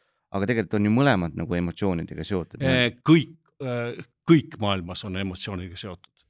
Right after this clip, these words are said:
Speaker 2: Ei ole ühtegi asja, mis ei oleks. Ole sa matemaatika doktor, ma ei tea, reklaamitöötaja, poliitik, mees või naine, noor või vana, vahet ei ole. Kõik inimlikud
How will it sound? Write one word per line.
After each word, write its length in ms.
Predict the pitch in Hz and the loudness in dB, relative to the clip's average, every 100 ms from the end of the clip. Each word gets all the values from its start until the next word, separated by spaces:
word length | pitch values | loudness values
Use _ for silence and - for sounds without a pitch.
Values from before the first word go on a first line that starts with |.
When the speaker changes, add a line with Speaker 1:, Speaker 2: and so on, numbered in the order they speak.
| - | -8
Speaker 2:
Ei 200 | 131 113 | -2 0
ole 260 | 120 110 - - - | 2 0 -2 -16 0
ühtegi 380 | 156 160 - 104 | 2 2 0 -4
asja, 260 | 117 - 95 | -4 -4 -4
mis 200 | 92 104 | -6 -6
ei 60 | |
oleks. 260 | 92 - - - _ - - | -6 -8 -12 -16 _ -12 -2
Ole 240 | 156 139 | 2 2
sa 180 | - 110 | 0 -4
matemaatika 720 | 104 117 117 170 170 127 123 | -4 -6 -2 0 0 -4 -6
doktor, 640 | - 175 _ _ 127 120 110 | -2 -2 _ _ -4 -4 -4
ma 140 | 113 | -6
ei 60 | 110 | -4
tea, 140 | 110 | -4
reklaamitöötaja, 1120 | 110 - 147 147 113 147 143 139 117 113 110 | -4 -4 0 2 2 0 -2 -4 -6 -4 -4
poliitik, 640 | 92 120 135 160 - 123 - _ - 110 104 | -4 -4 -2 -2 -4 -12 -12 _ -8 -4 0
mees 320 | 123 165 131 | 2 2 2
või 120 | 117 107 | -2 0
naine, 380 | 139 143 120 | 2 2 2
noor 240 | 110 143 120 | 2 2 2
või 120 | 110 | 0
vana, 200 | 123 107 | -2 0
vahet 260 | 131 113 113 | 0 0 -2
ei 40 | |
ole. 160 | 95 90 _ _ _ _ _ _ _ - | -6 -8 _ _ _ _ _ _ _ 4
Kõik 520 | 175 151 - _ - - _ _ _ 143 | 6 6 0 _ -20 -20 _ _ _ 2
inimlikud 680 | 147 113 101 - 104 - | 4 4 0 -6 -10 -12